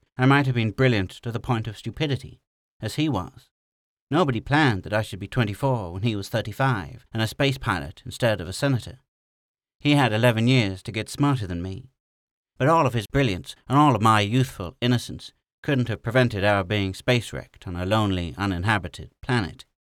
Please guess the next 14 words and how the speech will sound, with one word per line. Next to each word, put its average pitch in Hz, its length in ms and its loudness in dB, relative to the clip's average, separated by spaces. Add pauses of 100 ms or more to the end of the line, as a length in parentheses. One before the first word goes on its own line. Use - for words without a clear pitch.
(480)
We 127 80 2
knew 135 220 6
it 85 100 -4
was 87 160 -6
lonely 90 380 -2
and 101 100 -2
thought - 260 2
it - 100 -14
was 87 120 -4
uninhabited, 90 680 -2 (340)
as 95 120 -4
it 98 100 2
almost 95 460 2
was. 85 420 -8